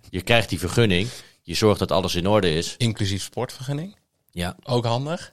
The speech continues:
Speaker 1: Ja, die hebben ze wel, hebben ze nooit
Speaker 2: <laughs>
Speaker 1: gedaan.
Speaker 2: Nooit gebruikt.
Speaker 1: Nee. Eh, wat op zich ook wel opvallend is, eh, is, ik ben daar geweest bij Gold Run en die waren bezig met hun eigen live casino studio aan het bouwen, wat bijna niemand doet. Natuurlijk,
Speaker 2: Mhm.
Speaker 1: iedereen gebruikt Evolution, Stake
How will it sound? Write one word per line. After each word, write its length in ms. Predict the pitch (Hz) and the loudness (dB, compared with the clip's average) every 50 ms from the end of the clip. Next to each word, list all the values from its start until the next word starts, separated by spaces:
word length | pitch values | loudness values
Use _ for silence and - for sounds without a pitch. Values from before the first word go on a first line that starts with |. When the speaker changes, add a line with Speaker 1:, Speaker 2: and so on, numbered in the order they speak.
| _ _ | _ _
Speaker 1:
Ja, 160 | - 127 117 - | -2 -2 -2 0
die 180 | 73 80 95 92 | 0 0 2 4
hebben 180 | 113 120 104 85 | 4 4 2 2
ze 100 | - 85 | 0 4
wel, 240 | 92 95 90 78 | 4 4 4 4
hebben 160 | 76 92 101 85 | 2 -2 -2 -2
ze 40 | 85 | 0
nooit 180 | 92 92 90 - - | 0 0 0 0 0
Speaker 2:
<laughs> 20 | |
Speaker 1:
gedaan. 240 | 127 - 185 - 135 | 4 4 4 6 8
Speaker 2:
Nooit 220 | 131 127 123 127 | 8 6 6 6
gebruikt. 480 | - - 95 92 92 107 151 214 - - - - - _ _ | 2 -2 0 0 0 0 0 -2 -4 -12 -16 -20 -20 _ _
Speaker 1:
Nee. 140 | - - - - _ _ _ _ - - - - | -14 -12 -12 -12 _ _ _ _ -20 -20 -14 -10
Eh, 100 | - - 104 107 - - - - _ _ _ _ | -6 -4 -4 -4 -4 -6 -18 -20 _ _ _ _
wat 180 | - 127 127 156 | 2 2 4 4
op 140 | 151 - - | 4 0 0
zich 260 | - - 156 - - | 0 2 2 2 2
ook 100 | - 190 | 0 0
wel 120 | 165 120 | 2 2
opvallend 420 | 98 85 - - 87 85 78 73 - | 0 2 2 2 2 2 0 -2 -4
is, 200 | 98 101 - - | -6 -6 -6 -6
eh, 160 | - 104 95 - | -6 -6 -6 -6
is, 240 | - 117 95 - - | -6 -8 -8 -8 -8
ik 140 | - 101 | -6 -2
ben 120 | - 120 110 | 0 0 2
daar 140 | 110 104 - | 2 0 0
geweest 400 | - 98 120 120 85 95 95 - | 0 2 2 4 2 2 0 -2
bij 120 | 85 80 76 | -4 -2 -2
Gold 280 | 82 76 76 76 - | -2 -2 -2 -2 -4
Run 260 | - 80 76 76 85 - | -6 -6 -6 -6 -6 -6
en 160 | - 98 95 | -6 -4 -4
die 100 | 107 110 | -2 0
waren 280 | 98 101 98 98 90 82 | 2 2 2 2 2 2
bezig 380 | 92 113 151 151 - 104 - | 2 2 4 2 0 -4 -6
met 160 | - 90 - - | -6 -6 -4 -4
hun 120 | 104 - | -6 -6
eigen 380 | - - 80 82 - - 92 90 | -4 -4 -4 -4 -4 -4 0 2
live 280 | 98 104 123 127 - | 4 6 6 4 2
casino 340 | - 95 85 90 87 78 73 | -2 -4 -2 -2 -2 -2 -4
studio 420 | - - - 110 73 80 76 71 69 | -4 -6 -6 -4 -2 -2 -2 -2 -2
aan 80 | 69 | -4
het 120 | 71 71 73 | -6 -6 -4
bouwen, 260 | 80 71 65 64 67 | -4 -4 -4 -4 -6
wat 180 | 71 73 - - | -6 -6 -4 0
bijna 240 | 82 82 82 78 | 0 2 2 2
niemand 340 | 78 80 80 78 76 76 69 | 0 -2 -2 -2 -2 -2 -4
doet. 180 | 76 80 95 - | -4 -6 -6 -6
Natuurlijk, 260 | 95 87 - 98 131 | -8 -6 -2 2 2
Speaker 2:
Mhm. 80 | 123 107 | 4 4
Speaker 1:
iedereen 240 | 120 123 - 78 | 4 2 0 -2
gebruikt 320 | - 82 76 73 76 73 - | -4 -4 -4 -4 -4 -4 -4
Evolution, 520 | - - - 78 76 76 73 - - 78 | -8 -8 -6 -6 -6 -6 -6 -8 -8 -8
Stake 300 | - - - 80 80 76 | -8 -4 -4 -4 -4 -4